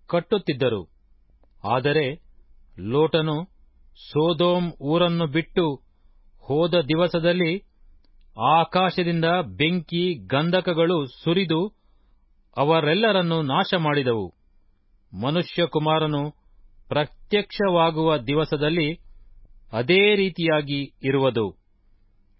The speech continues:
ಆ ದಿನದಲ್ಲಿ ಮಾಳಿಗೆಯ ಮೇಲೆ ಇರುವವನು ಮನೆಯೊಳಗಿರುವ ತನ್ನ ವಸ್ತುಗಳನ್ನು ತೆಗೆದುಕೊಳ್ಳುವುದಕ್ಕೆ ಇಳಿದು ಬರಬಾರದು.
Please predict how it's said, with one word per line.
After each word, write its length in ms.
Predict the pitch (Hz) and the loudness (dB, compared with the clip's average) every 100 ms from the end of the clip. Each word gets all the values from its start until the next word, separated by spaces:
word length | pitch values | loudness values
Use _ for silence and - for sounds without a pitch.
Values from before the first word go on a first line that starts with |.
| _ - | _ -2
ಆ 320 | 113 139 147 | 2 4 4
ದಿನದಲ್ಲಿ 720 | 127 135 151 151 160 147 160 - _ _ _ _ | 0 -2 0 0 0 -2 -6 -12 _ _ _ _
ಮಾಳಿಗೆಯ 760 | 98 101 123 151 196 190 170 170 147 | -8 -2 0 2 2 0 0 0 0
ಮೇಲೆ 560 | 131 156 165 151 160 - | 0 0 2 0 -2 -4
ಇರುವವನು 680 | 151 165 160 156 175 156 180 _ _ _ _ _ _ _ - 95 | -2 2 2 2 0 -2 -6 _ _ _ _ _ _ _ -12 -6
ಮನೆಯೊಳಗಿರುವ 800 | 123 165 185 175 175 160 165 170 175 180 - _ _ - | -2 0 2 2 2 0 0 2 0 -4 -16 _ _ -2
ತನ್ನ 280 | 151 160 170 170 | -2 0 0 0
ವಸ್ತುಗಳನ್ನು 920 | 139 156 - 185 165 165 165 165 180 - _ - | 0 -4 -2 -2 0 0 0 -4 -6 -12 _ -8
ತೆಗೆದುಕೊಳ್ಳುವುದಕ್ಕೆ 1200 | - 151 180 175 170 165 160 170 170 - 175 156 185 _ _ _ _ _ - | -4 -2 -2 -2 0 0 2 2 0 -2 -2 -2 -4 _ _ _ _ _ -6
ಇಳಿದು 360 | 147 190 196 | -2 0 2
ಬರಬಾರದು. 760 | 175 151 143 131 127 113 107 | 2 2 2 0 0 0 -4